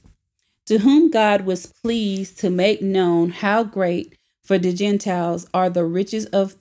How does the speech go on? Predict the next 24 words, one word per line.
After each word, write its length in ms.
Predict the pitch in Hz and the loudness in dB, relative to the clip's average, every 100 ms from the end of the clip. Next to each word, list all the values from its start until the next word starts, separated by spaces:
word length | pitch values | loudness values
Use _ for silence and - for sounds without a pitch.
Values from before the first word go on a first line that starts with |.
| - | -10
the 140 | 196 | -8
glory 600 | 180 190 196 185 170 175 - | -4 -2 0 2 0 -4 -2
of 180 | 180 180 | -2 0
this 220 | 196 - | -4 -2
mystery, 640 | 185 208 233 - 165 160 - | 0 0 -2 -4 -2 -2 -4
which 360 | 170 175 214 - | -4 0 0 0
is 200 | 196 202 | -2 -2
Christ 560 | - 220 185 185 196 - _ _ - | -6 -4 -2 -4 -8 -16 _ _ -2
within 360 | 180 180 196 | -2 2 2
and 120 | 208 214 | 2 2
among 380 | 208 190 175 | 2 4 2
you, 340 | 170 160 170 - _ _ | 2 -2 -2 -6 _ _
the 180 | 170 180 | 0 0
hope 540 | 175 - 247 185 - _ _ _ _ - | 0 -2 0 0 -2 _ _ _ _ 0
of 220 | 185 180 | 2 2
revealing 720 | 180 170 202 202 180 170 175 - | 0 -2 0 0 2 2 0 -4
the 160 | 165 | -6
glory." 560 | 175 175 170 - - 202 - - - - | -4 -2 -2 -2 -6 -10 -16 -20 -20 -12
So 280 | - 220 - | 0 0 2
it 140 | 220 | -2
is 140 | 220 196 | -2 -4
because 480 | 202 - 240 226 | -8 -4 -4 -2
of 160 | 226 214 _ - | -6 -8 _ -6
Christ, 580 | 202 180 180 - - | -6 -4 -10 -14 -20